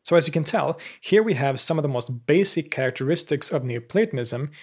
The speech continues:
used to complement and explain Islam's conception of God creating the world.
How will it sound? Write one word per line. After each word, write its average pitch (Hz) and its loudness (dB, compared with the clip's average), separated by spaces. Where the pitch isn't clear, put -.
used 143 0
to 160 -4
complement 147 -2
and 139 -4
explain 156 0
Islam's 143 0
conception 139 -4
of 131 -6
God 117 -4
creating 120 -8
the 120 -8
world. 139 -4